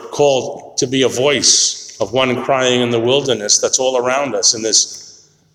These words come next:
terribly broken and lost world. My brothers and sisters in Christ, you and I are called to confession and repentance over and over and over.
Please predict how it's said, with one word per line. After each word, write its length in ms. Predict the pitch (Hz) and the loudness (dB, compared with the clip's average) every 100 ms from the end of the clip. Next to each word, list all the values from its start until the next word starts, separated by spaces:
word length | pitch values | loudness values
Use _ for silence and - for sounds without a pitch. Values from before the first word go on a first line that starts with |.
| - | -8
terribly 520 | - 156 156 120 117 | -4 0 0 0 -2
broken 600 | 113 113 120 120 92 92 - - - - - _ | 0 2 2 0 -4 -6 -12 -18 -20 -20 -20 _
and 200 | 113 113 | -4 0
lost 360 | 110 107 - 123 | 0 2 2 0
world. 540 | 104 95 - - - _ _ _ _ _ _ _ _ _ _ _ _ _ _ _ - | -4 -4 -8 -18 -20 _ _ _ _ _ _ _ _ _ _ _ _ _ _ _ -6
My 80 | 160 | -2
brothers 360 | 147 160 147 135 | 2 2 2 4
and 80 | - | 2
sisters 420 | 160 - 131 135 | 2 2 0 -2
in 120 | 127 | -2
Christ, 500 | - 156 139 120 - | 0 0 2 2 2
you 260 | 139 170 160 | 2 2 2
and 100 | 156 | 0
I 240 | 156 139 | 0 0
are 60 | 123 | -2
called 400 | - 147 147 147 | 0 0 0 -2
to 80 | |
confession 640 | 127 120 117 156 - 160 135 | -6 -6 -4 0 0 0 -2
and 120 | 117 | -4
repentance 920 | 98 - 143 143 139 - - - _ | -6 -4 -4 -2 -2 -2 -6 -20 _
over 400 | 139 143 147 147 | 0 2 2 -2
and 160 | 139 139 | 0 0
over 360 | 127 135 131 123 | 0 0 -2 -2
and 160 | 123 | -2
over. 380 | 127 127 101 | -2 -4 -6